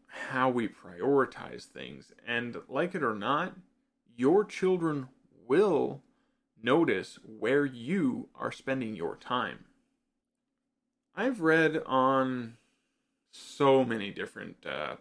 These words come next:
parenting websites or pamphlets and other source materials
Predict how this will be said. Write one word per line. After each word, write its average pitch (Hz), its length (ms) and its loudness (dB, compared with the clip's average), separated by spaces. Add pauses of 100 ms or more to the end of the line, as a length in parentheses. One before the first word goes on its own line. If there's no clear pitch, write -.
parenting 123 300 -2
websites 117 800 -4
or - 420 -10 (400)
pamphlets 117 600 0
and 101 220 -14 (140)
other 123 220 -2
source 123 360 -4
materials 120 760 -6